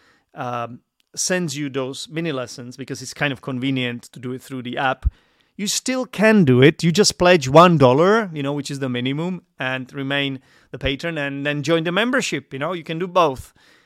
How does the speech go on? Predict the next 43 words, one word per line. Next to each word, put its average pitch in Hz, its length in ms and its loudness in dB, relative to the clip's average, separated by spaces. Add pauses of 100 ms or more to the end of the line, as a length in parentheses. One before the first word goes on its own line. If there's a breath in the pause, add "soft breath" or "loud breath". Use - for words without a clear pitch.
(520 soft breath)
Whichever 247 400 4
way 214 140 10
you 202 160 8
prefer, 190 460 6
it's 156 320 2
up 160 180 0
to 147 80 0
you. 143 320 2
I 147 80 -2
will 135 180 -2
let 127 280 -4
you 120 240 -4 (100)
do 131 160 -2
it, 127 140 -4
of - 120 -12
course. - 420 -6 (500 soft breath)
So 156 520 6
if 160 160 -2
you, 185 120 4 (100)
by 196 180 8
the 202 80 6
way, 190 120 6
if 156 80 -4
you 190 80 2
have 175 120 0
never 233 220 4
been 208 180 0
a 208 60 -2
patron, 202 720 -4
uh, 139 440 -2
I 139 140 -6
sincerely 175 880 -6
hope - 560 -4
and 123 160 -8
believe 131 260 -8
that 131 140 -10
this 123 180 -14
is 123 120 -16
a 120 60 -16
fair 214 680 -8 (680)
offer 226 600 -2 (420)
and 202 160 -2
hopefully 180 640 -6